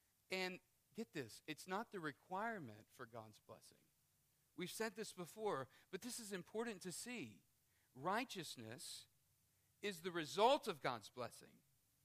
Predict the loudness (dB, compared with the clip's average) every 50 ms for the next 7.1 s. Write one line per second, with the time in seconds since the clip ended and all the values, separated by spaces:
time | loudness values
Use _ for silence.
0 | _ _ _ _ _ _ _ _ _ _ _ _ _ _ _ _ _ _ _ _
1 | _ -4 -4 2 6 6 8 8 6 4 0 -2 -2 4 6 10 10 10 10 10
2 | 6 4 2 0 4 6 6 6 6 4 0 -2 0 2 4 4 4 4 2 -2
3 | 2 4 4 2 2 0 -8 -8 -6 -6 -6 2 4 6 8 8 6 4 0 -12
4 | -14 -2 -2 0 0 0 8 8 8 8 8 8 8 8 8 8 6 2 -6 -4
5 | -4 -4 -2 0 0 0 -2 -2 0 0 0 0 0 -2 -4 -4 2 4 4 4
6 | 4 0 -4 -14 -14 -2 -2 2 6 8 6 6 6 2 2 4 6 6 6 6
7 | 4